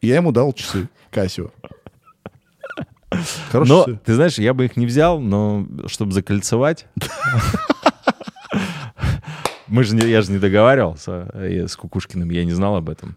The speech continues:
Speaker 1: Да, теперь у вас, э, часы от меня есть.
Speaker 2: Да, но картину, про картину не забудем.
Speaker 1: Да, конечно. Так, надо заканчивать, пока ты еще что-нибудь не попросил.
Speaker 2: Ну, я попрошу после, давай.
Speaker 1: А, я знаю, как мы назовем этот выпуск.
Speaker 2: Как?
Speaker 1: Подкастик.
Speaker 2: Под-, почему?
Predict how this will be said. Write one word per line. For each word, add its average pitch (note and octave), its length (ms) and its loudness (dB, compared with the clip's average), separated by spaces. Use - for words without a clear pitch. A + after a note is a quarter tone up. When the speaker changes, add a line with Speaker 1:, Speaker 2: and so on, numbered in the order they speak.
Speaker 1:
Да, F2+ 220 -2
теперь C#3+ 240 -2
у B2+ 60 2
вас, C3 200 0
э, D#2+ 460 -4
часы - 220 -6
от A#2 120 -2
меня D#2+ 220 -2
есть. F2+ 120 -2
Speaker 2:
Да, F#2+ 300 4
но E2+ 160 -2
картину, A#2+ 460 -2
про F2 140 -6
картину - 420 -4
не F2+ 60 0
забудем. E2+ 480 -4
Speaker 1:
Да, F#2 260 0
конечно. E2+ 480 -6
Так, G2 180 -2
надо G#2 140 0
заканчивать, A2+ 360 -2
пока F#2+ 160 -6
ты F#2+ 60 -2
еще F#2+ 160 -2
что-нибудь F#2 260 -4
не E2+ 60 -2
попросил. D2+ 440 -10
Speaker 2:
Ну, F2+ 80 -2
я F2+ 140 2
попрошу - 400 -8
после, D#2+ 320 -10
давай. E2+ 260 -4
Speaker 1:
А, G2 720 2
я G#2+ 220 0
знаю, B2 160 -2
как G2 100 -4
мы G2 120 2
назовем F2 300 0
этот D2 140 -6
выпуск. D#2 340 -10
Speaker 2:
Как? E2 220 -4
Speaker 1:
Подкастик. - 560 -10
Speaker 2:
Под-, - 200 -10
почему? G2 340 -4